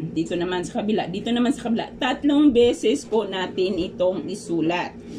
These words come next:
Ngayon, itabi muna natin ang kandila. Kuhanin natin ang ating olive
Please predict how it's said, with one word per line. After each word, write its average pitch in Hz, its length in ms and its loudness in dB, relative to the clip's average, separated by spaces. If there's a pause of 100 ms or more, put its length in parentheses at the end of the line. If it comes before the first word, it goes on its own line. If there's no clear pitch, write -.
(300)
Ngayon, 269 400 6
itabi 208 400 0
muna 190 240 0
natin 247 400 2
ang 294 160 4
kandila. 196 560 0 (1040)
Kuhanin 311 480 6
natin 240 560 0 (320)
ang 254 320 -2
ating 262 480 2
olive 233 480 4